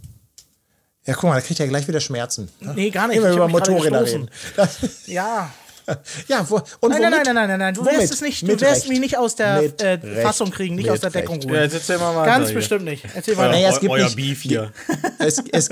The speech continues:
Speaker 1: es gibt da nicht viel zu erzählen. Ich hab mich nur einfach tierisch gefreut und ich muss noch mal sagen, ähm,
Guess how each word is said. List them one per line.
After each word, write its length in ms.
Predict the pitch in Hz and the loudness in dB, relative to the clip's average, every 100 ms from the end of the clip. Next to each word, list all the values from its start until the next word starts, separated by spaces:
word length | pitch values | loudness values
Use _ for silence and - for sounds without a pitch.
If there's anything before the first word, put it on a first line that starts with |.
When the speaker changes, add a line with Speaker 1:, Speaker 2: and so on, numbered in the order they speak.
| 214 | 0
Speaker 1:
es 240 | 165 151 - | 0 0 0
gibt 200 | 165 - | -2 2
da 120 | 156 | 2
nicht 160 | 139 - | 2 0
viel 160 | 143 | -2
zu 100 | 139 | 2
erzählen. 420 | 127 113 139 139 | 2 2 2 2
Ich 140 | 127 127 | 2 0
hab 80 | 135 | 0
mich 140 | 135 | 0
nur 100 | 127 | 0
einfach 280 | 110 131 104 | 0 0 -2
tierisch 340 | - 131 131 | -2 -2 0
gefreut 420 | 117 - 131 170 | -2 0 4 4
und 100 | 160 | 2
ich 120 | 127 131 | -4 -4
muss 160 | 131 | -2
noch 120 | 120 | -2
mal 140 | 110 104 | -2 0
sagen, 440 | 110 131 135 143 139 - - - | 2 2 2 0 -4 -10 -14 -2
ähm, 520 | 120 120 117 113 107 | 4 4 4 2 -4